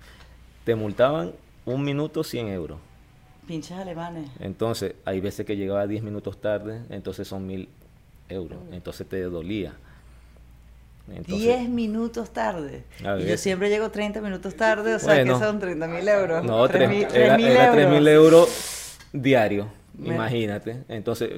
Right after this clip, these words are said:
Speaker 1: ponle
Speaker 2: Arruinada.
Speaker 1: Claro, ponle mil euros diarios,
Speaker 2: Bancarrota, me
Speaker 1: mil
Speaker 2: declaro.
Speaker 1: euros diarios, te va doliendo la plata. Entonces, eso, esas son cosas que, que uno va aprendiendo y que te deja el fútbol y te deja los países donde tú has ido.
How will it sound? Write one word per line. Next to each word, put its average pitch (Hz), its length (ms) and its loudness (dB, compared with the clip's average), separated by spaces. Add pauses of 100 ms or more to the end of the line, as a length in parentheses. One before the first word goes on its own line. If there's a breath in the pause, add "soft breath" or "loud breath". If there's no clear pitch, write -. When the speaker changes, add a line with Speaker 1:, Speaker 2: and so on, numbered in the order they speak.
Speaker 1:
ponle 117 300 -2
Speaker 2:
Arruinada. 170 760 0
Speaker 1:
Claro, 160 360 0
ponle 135 320 2
mil 120 280 0
euros 147 260 2
diarios, 151 500 6
Speaker 2:
Bancarrota, 190 260 2
me 196 160 -2
Speaker 1:
mil - 80 0
Speaker 2:
declaro. 156 260 4
Speaker 1:
euros 147 120 4
diarios, 147 440 2 (600)
te 107 140 -2
va 95 140 0
doliendo 107 420 -2
la 113 140 -4
plata. 101 340 -4
Entonces, 87 360 -10 (760 soft breath)
eso, 101 320 -10
esas 104 260 -8
son 120 240 -8
cosas 123 380 -2
que, 107 540 -4
que 98 40 -4
uno 98 200 -8
va 107 80 -2
aprendiendo 110 580 -6
y 127 60 -8
que 101 260 -6 (360 soft breath)
te 101 140 -2
deja 127 240 -2
el 101 120 -6
fútbol 104 400 -8 (180)
y - 60 -20
te - 180 -8
deja 98 540 -6
los 107 160 -8
países 95 300 -8
donde 98 240 -10
tú 98 160 -10
has 90 80 -12
ido. 101 200 -10